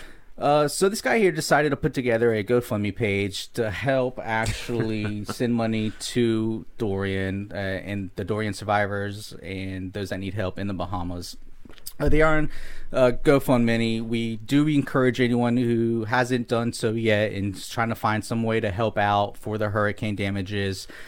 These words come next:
Speaker 1: to visit him. His page is Lane Pittman versus Dorian on GoFundMe dot com.
Speaker 2: That is
Speaker 1: Yes.
Speaker 2: one epic photo right there.
Speaker 1: Send what you can, and, uh, we don't vouch for many GoFundMes, uh, only because you can never be too sure when people's asking for money.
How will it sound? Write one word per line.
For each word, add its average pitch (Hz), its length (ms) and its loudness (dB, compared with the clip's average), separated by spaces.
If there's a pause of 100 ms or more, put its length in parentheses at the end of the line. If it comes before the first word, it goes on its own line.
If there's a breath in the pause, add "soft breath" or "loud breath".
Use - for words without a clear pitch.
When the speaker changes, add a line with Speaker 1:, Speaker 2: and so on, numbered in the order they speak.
(160 loud breath)
Speaker 1:
to - 100 -2
visit 160 300 0
him. 156 340 2
His 131 140 -4
page 131 420 2
is 110 280 -4
Lane 113 260 0
Pittman 117 460 -2
versus 110 340 -4
Dorian 104 500 -2
on 104 280 -2
GoFundMe 110 680 0
dot 117 220 -4
com. 98 520 -4 (320)
Speaker 2:
That 120 260 8
is 107 100 6
Speaker 1:
Yes. 104 80 2
Speaker 2:
one 120 320 6
epic 110 400 4
photo 92 400 2
right 78 240 -4
there. - 80 -6
Speaker 1:
Send 151 160 4
what 170 140 2
you 185 120 -2
can, 139 580 2
and, 123 680 2
uh, 110 480 -4
we 147 100 2
don't 175 140 2
vouch 156 240 4
for 156 140 -2
many 143 240 2
GoFundMes, 139 880 4
uh, 120 220 2
only 139 180 2
because 127 320 -2
you 120 80 -8
can 120 160 -2
never 117 180 0
be 110 140 -4
too - 240 -6
sure 131 600 -2
when 113 160 -4
people's 120 240 -4
asking 117 260 -2
for 117 160 -6
money. 113 360 0